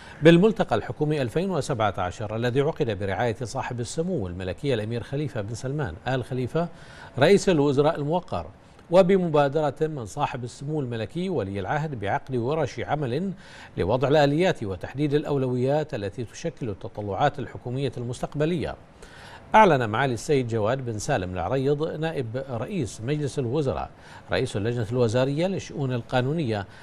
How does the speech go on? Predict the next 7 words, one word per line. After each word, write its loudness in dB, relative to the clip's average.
عن 6
إقرار 2
عشر 0
سياسات 0
وثلاث -2
وثلاثين -4
مبادرة 0